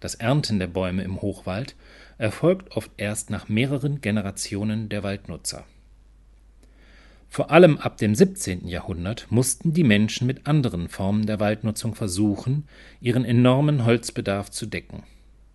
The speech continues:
Laubbäume wie Hainbuche, Eiche, Linde, Hasel, Ahorn und Erle wurden in viel kürzeren Abständen,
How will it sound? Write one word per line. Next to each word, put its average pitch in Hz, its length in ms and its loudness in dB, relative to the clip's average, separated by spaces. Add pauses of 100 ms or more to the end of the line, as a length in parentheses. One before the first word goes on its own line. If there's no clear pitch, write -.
(560)
Laubbäume 113 840 0
wie 95 140 -6
Hainbuche, 104 720 -2 (400)
Eiche, 101 560 -4 (260)
Linde, 127 560 2 (160)
Hasel, 117 680 -2 (100)
Ahorn 110 480 0
und 127 280 -4
Erle 110 440 -4 (360)
wurden 139 320 4
in 120 160 -2
viel 175 380 0
kürzeren 98 560 -2
Abständen, 82 720 -8